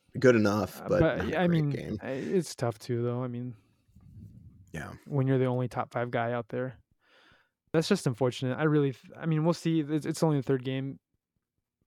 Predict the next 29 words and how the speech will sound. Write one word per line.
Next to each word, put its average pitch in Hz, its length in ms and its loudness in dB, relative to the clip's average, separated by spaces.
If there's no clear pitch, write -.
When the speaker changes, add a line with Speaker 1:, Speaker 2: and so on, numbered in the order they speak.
Speaker 2:
but 143 120 2
I 131 80 2
mean, 131 140 -4
still, 123 300 -2
I, 127 260 -4
I 101 120 -6
really 139 280 2
thought 120 220 -4
that 123 160 -6
was 123 100 -8
gonna, 127 200 -8
this 123 140 -10
was 127 100 -8
gonna 123 160 -6
be 123 160 -4
a 120 40 -4
strength 120 320 -8
of 123 80 -8
ours, 127 240 -4
was 127 140 -4
our 123 40 -4
secondary, 123 640 -4
and 143 80 -6
I 135 60 0
was 127 140 0
looking 127 200 -6
forward 127 340 -2
to, 131 220 -2
uh, 131 200 -4